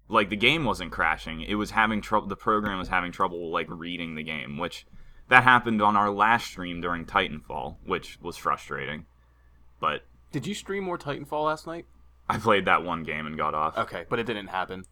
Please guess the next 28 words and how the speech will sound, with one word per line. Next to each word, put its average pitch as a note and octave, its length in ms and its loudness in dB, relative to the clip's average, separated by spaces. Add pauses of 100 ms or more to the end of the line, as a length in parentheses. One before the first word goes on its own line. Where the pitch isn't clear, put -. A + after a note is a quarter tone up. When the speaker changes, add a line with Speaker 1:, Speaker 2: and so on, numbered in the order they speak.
(160)
Speaker 2:
during F2+ 180 -10
that D#2 80 -10
one F#2+ 140 -10
game? F#2+ 180 -8
Speaker 1:
No, B2+ 200 6
it G2 40 2
didn't. F#2+ 280 0 (380)
No. F#2 240 -2 (540)
No. G#2+ 220 -2 (200)
So, G2+ 360 2 (260)
I F#2 100 2
don't D#2+ 140 0
know. D2 140 -10 (140)
But A#2+ 340 6
Steep C#3+ 420 -4 (920)
is, B2+ 320 4 (420)
it, D#3 220 4
it's D3 180 2
a C#3 80 6
Ubisoft A#2+ 640 4
game. F2 460 -4
I G2 80 4
don't G#2 120 0
know G#2 100 -2
if F#2+ 80 -2
I G2 80 0
said F2+ 280 -2
that. D2 260 -4